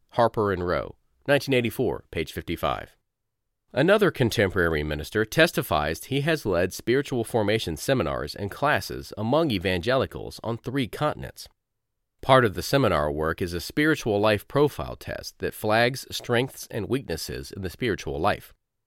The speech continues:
Whether clergy or lay, men or women, married or single, American, European, Asian, or Hispanic, the most glaring lack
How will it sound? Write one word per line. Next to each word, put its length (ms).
Whether 280
clergy 540
or 180
lay, 500
men 360
or 180
women, 460
married 320
or 100
single, 520
American, 720
European, 800
Asian, 520
or 180
Hispanic, 580
the 80
most 280
glaring 440
lack 400